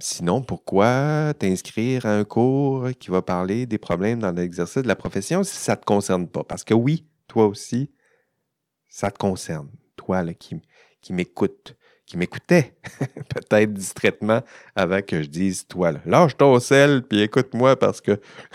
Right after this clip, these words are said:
<laughs> parce que je parle de toi aussi aujourd'hui, parce que tu fais partie du problème. » On y reviendra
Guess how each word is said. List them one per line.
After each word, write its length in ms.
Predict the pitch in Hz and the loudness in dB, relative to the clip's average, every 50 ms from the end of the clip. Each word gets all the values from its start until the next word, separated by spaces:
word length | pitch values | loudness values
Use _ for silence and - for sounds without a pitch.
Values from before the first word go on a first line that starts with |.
| - - | -4 -2
<laughs> 240 | 160 131 - - - | -2 -2 -2 -4 -8
parce 180 | 113 104 - - | -8 -10 -6 -4
que 100 | - 113 | -4 -4
je 80 | - | 0
parle 220 | - 135 139 147 127 | 2 4 4 6 4
de 80 | 113 | 4
toi 240 | 104 - 120 127 131 127 - - - - _ _ _ _ _ _ | 2 4 4 2 2 2 0 -8 -20 -20 _ _ _ _ _ _
aussi 380 | - 113 113 110 107 - 151 156 | -2 0 2 2 2 2 4 4
aujourd'hui, 340 | 143 123 120 113 117 151 202 | 6 6 6 6 4 4 4
parce 180 | 190 175 147 | 4 4 4
que 100 | - 160 | 4 2
tu 140 | 143 - - | 0 0 0
fais 140 | - 151 147 | 2 2 4
partie 320 | - 135 113 - - 156 | 4 4 2 0 -2 -4
du 80 | 135 117 | -4 -4
problème. » 380 | - - 95 85 82 80 - - - _ _ _ _ _ _ _ _ _ _ _ | 0 2 2 2 2 0 -2 -6 -12 _ _ _ _ _ _ _ _ _ _ _
On 240 | - 95 95 92 90 | -16 -12 -10 -8 -6
y 100 | 87 82 | -6 -8
reviendra 480 | 82 87 85 82 80 78 - 95 92 | -8 -8 -8 -8 -8 -6 -4 -2 -2